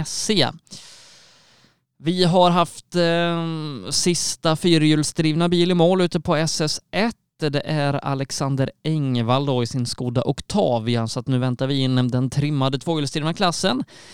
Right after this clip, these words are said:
Micke Jirvelius ifrån Fjugesta är det som går först ut där, Citroën D S tre. Följt av lite Volvoåkare, Mattias Hallberg och Adrian Ring, innan det då är dags för Micke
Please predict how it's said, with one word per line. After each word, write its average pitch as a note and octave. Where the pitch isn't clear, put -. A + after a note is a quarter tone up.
Micke C3
Jirvelius C#3
ifrån D3
Fjugesta C#3+
är E3
det D#3
som E3
går D#3+
först D#3
ut D#3
där, D#3
Citroën C#3
D C3
S A#2+
tre. F3
Följt C3
av A#2+
lite C3+
Volvoåkare, B2+
Mattias A2+
Hallberg A#2
och G#2+
Adrian A2+
Ring, B2+
innan A2
det A2
då G#2+
är C3+
dags A#2
för B2
Micke B2